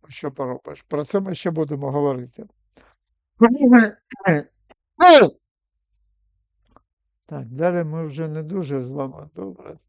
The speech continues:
Давайте я завдання сформулюю. Значить, прочитайте, будь ласка, уважно, поки що тільки параграф сімнадцять, пункт один.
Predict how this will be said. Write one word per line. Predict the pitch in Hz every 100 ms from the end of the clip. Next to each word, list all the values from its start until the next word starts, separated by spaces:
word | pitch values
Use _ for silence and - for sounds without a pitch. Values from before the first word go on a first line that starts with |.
| -
Давайте | 151 165 160 -
я | 147 147 139 - _ _ _ _ _ _ _ _
завдання | 156 143 151 151 156 143 143
сформулюю. | - 156 143 156 165 180 151 - _ _ _ _ _ _ _ _ _ _ _
Значить, | 175 165 175 - _
прочитайте, | 185 165 196 202 220 185
будь | 160 156
ласка, | 151 147 -
уважно, | 165 160 214 160 156
поки | 139 190 208
що | - 175
тільки | 147 202 185 165
параграф | - 156 160 156 143
сімнадцять, | 170 156 170 - 165
пункт | - 151 135
один. | 156 131 135